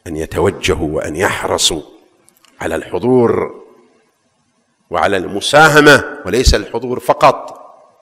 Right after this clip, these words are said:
هذه أمانتنا، هذه مسؤوليتنا، هذا واجبنا،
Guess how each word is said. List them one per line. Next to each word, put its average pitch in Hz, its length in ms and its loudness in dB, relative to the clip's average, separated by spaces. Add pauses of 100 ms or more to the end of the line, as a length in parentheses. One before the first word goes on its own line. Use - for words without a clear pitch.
(1200)
هذه 87 360 -4
أمانتنا، 92 760 -4
هذه 80 220 -8
مسؤوليتنا، 82 960 -10 (640)
هذا 80 240 -6
واجبنا، 101 840 -2